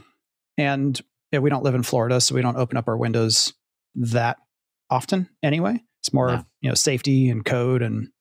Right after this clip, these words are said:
Speaker 2: Fires.
Speaker 1: the occasional burnt toast. Yeah.
Speaker 2: Yeah.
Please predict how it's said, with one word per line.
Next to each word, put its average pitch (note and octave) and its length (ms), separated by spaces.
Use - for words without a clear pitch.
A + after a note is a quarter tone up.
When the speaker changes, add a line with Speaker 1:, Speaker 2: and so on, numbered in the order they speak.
Speaker 2:
Fires. E2 460
Speaker 1:
the C#3 80
occasional A#2+ 720
burnt B2+ 300
toast. - 440
Yeah. G2 220
Speaker 2:
Yeah. - 100